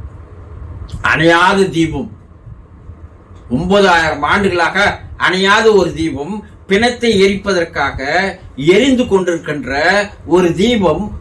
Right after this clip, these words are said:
உலகத்திலேயே அங்கதான் இருக்கு. அங்கு பிணத்தை எடுத்து வைந்து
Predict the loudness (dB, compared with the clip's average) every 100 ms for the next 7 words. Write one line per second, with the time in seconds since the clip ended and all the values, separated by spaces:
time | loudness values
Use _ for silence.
0 | -8 0 4 4 2 2 0 2 2 4
1 | 4 4 4 2 2 -2 -16 -20 -20 -20
2 | -20 -20 -20 -18 -18 -16 -12 -4 -4 -2
3 | -4 -6 -8 -16 -18 -20 -20 -18 -18 -18
4 | -20 -20 -16 -12 -10 -10 -12 -16 -16 -16
5 | -14 -12 -10 -10 -12 -12 -10 -12 -18 -4
6 | 0 2 4 4 4 2 0 -10 -4 0
7 | 0 0 0 2 4 2 2 4 2 2
8 | 0